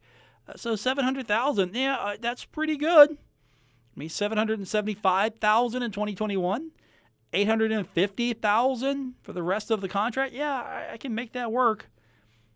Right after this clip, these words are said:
I can put that away in the bank. You know, I can, I can live off the day-to-day. I wouldn't have a lavish house or anything. I mean, think of it.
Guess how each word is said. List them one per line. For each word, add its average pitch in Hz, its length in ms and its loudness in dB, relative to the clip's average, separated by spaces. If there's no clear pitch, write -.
I 196 80 -12
can 202 140 -6
put - 240 -4
that 247 180 2
away 240 220 4
in 226 80 2
the 190 60 -2
bank. 240 420 2
You 208 120 -6
know, 214 80 -2
I 208 60 -4
can, 208 180 -8
I 202 120 -8
can 214 160 -8
live 220 160 0
off 214 140 -4
the 196 80 -4
day-to-day. 196 760 0
I 190 60 -2
wouldn't 202 220 0
have 202 100 0
a 165 40 2
lavish 170 400 0
house 202 360 0
or 123 120 -4
anything. 101 500 -14
I 147 40 -12
mean, 165 80 -10
think 175 200 -8
of 135 80 -6
it. 95 120 -12